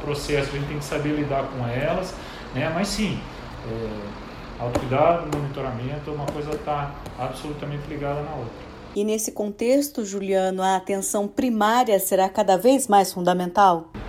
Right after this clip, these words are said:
Speaker 1: Sem dúvida nenhuma. Pra mim, é, fica muito claro que municípios que conseguiram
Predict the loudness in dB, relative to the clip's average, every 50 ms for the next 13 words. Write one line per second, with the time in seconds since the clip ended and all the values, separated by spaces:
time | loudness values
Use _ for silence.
0 | -10 -10 -12 -12 -12 -12 -10 -8 -4 -2 -2 -2 -2 -2 -2 -2 -2 -2 -2 -2
1 | -2 -2 -2 -4 -4 -6 -8 -8 -6 -4 -4 -2 0 0 0 -2 -2 -4 -8 -10
2 | -10 -10 -12 -12 -12 -12 -10 -8 -6 -4 -4 -4 -4 -4 -2 -2 -2 -4 -6 -6
3 | -4 0 2 4 6 6 6 4 4 2 0 -2 -4 -6 -8 -8 -8 -8 -8 -8
4 | -8 -8 -6 -4 -2 0 0 0 0 0 -2 -2 -4 -4 -4 -4 -4 -2 -4 -4
5 | -4 -4 -4 -4 -4 -4 -4 -4 -4 -6 -4 -2 0 0 0